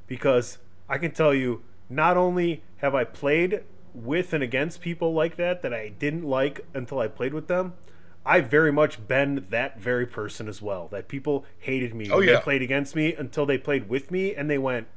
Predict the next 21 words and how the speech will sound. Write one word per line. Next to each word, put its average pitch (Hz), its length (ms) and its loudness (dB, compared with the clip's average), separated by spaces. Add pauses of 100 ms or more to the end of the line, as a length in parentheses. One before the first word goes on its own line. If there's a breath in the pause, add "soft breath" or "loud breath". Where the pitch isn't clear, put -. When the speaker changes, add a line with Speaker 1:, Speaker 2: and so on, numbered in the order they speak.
(640 soft breath)
Speaker 1:
"Yeah, 135 460 6
I, 135 140 0
I 135 180 2
wouldn't 143 340 0
rather 151 280 4
go 156 140 4
to 147 60 4
war 135 240 2
with 123 140 0
anybody 127 360 0
else." 117 340 0
And 117 280 -8 (380)
that's 175 240 -4
just 190 160 -10
playing 160 220 0
against 143 280 -2
competitors 127 640 0 (220 soft breath)
most 139 240 -2
of 123 80 -4
the 123 80 -6
time, 131 380 -2